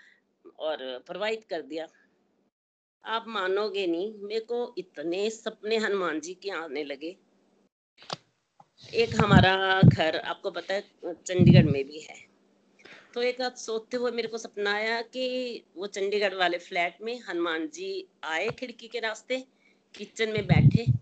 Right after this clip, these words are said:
अभी इतना ध्यान नहीं आ रहा कि उन्होंने कुछ खाया, हनुमान मतलब मोंकी आए और उन्होंने कुछ खाया और वो दरवाजे के रास्ते बाहर चले गए।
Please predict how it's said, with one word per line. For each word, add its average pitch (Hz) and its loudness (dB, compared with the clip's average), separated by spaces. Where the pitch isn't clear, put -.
अभी 233 -8
इतना 247 -8
ध्यान 160 -4
नहीं 180 -2
आ 185 -2
रहा 196 -2
कि 226 -8
उन्होंने 208 -4
कुछ 185 -12
खाया, 170 -2
हनुमान 180 0
मतलब 185 -4
मोंकी 190 -2
आए 196 -4
और 175 -10
उन्होंने 175 -8
कुछ 180 -18
खाया 190 -8
और 202 -6
वो 208 -10
दरवाजे 165 -2
के 170 -16
रास्ते 143 -8
बाहर 143 -10
चले - -20
गए। - -20